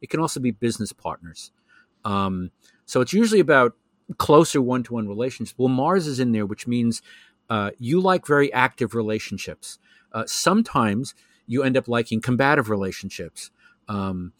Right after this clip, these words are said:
you, you probably butt heads a bit with your friends, not in a mean-spirited way, but you're not the kind of guy that likes to probably sit around and watch movies with your friends. You've gotta be doing something. There's gotta be interaction. Something's gotta be going on. Just sitting around and being passive with your friends is just not of interest to you.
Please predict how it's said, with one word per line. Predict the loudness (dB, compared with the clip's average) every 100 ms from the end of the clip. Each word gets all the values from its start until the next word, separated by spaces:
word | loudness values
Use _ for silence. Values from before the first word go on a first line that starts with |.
| _ _
you, | -2 0 0 -4
you | -6 2
probably | 4 4 2 -2
butt | 0 0
heads | 0 0 0
a |
bit | -2 -2
with | -2 -4
your | -6
friends, | -4 -2 -2
not | -2 -2
in | 0
a |
mean-spirited | 2 2 0 2 2 4 0
way, | -2 -2 -6 -12 -20 -6
but | 0
you're | 2
not | 2 0
the |
kind | -2 -2 -2
of | 0
guy | 0 0
that | 0
likes | -2 -6 -8
to | -8
probably | -6 -6
sit | -6 -4
around | -2 -4
and | -4
watch | -4 -6
movies | -6 -4 -6 -10
with | -14
your | -12
friends. | -10 -12 -14 -20 _ _ _ _ -8
You've | -2
gotta | 2 2
be | 2
doing | 2 2 2
something. | 0 -4 -4
There's | -8 -6
gotta | -6
be | -4
interaction. | -6 -6 -4 -4 -6 -10
Something's | -8
gotta | -6 -4
be | -6
going | -6 -6 -4
on. | -6 -6 -8 -14 _ _
Just | -8 -2
sitting | 0 0
around | 0 0
and | 0
being | -2
passive | 0 0 0 -4
with | -6
your | -6
friends | -6 -6 -6
is | -10 -14
just | -12
not | -10 -6 -4
of | -4
interest | -6 -12 -18 -20
to | -20
you. | -20